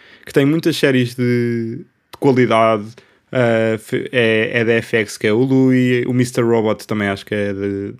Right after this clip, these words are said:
da F X. Tem, tipo, eu associo imenso, é, o Atlanta também é da F X, ou seja, é um canal que, tipo, o F X tá para as séries, da mesma maneira que eu acho que a A twenty-four,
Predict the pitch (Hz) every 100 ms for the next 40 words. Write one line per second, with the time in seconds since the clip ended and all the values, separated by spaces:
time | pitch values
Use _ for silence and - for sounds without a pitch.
0 | - - - 104 107 - 135 127 123 -
1 | - - - 139 131 - _ - 135 127
2 | - 139 143 131 - 156 143 143 135 139
3 | 135 - 160 120 127 123 113 107 107 104
4 | 101 98 104 113 131 123 - 135 131 120
5 | 107 - - - _ 170 175 - 165 156
6 | 151 160 160 _ _ _ 151 147 147 147
7 | 151 - 135 143 131 - - 151 156 151
8 | 170 165 - 156 143 143 135 - 139 143
9 | 143 139 135 139 135 135 139 127 - 135
10 | 131 131 127 123 - 131 135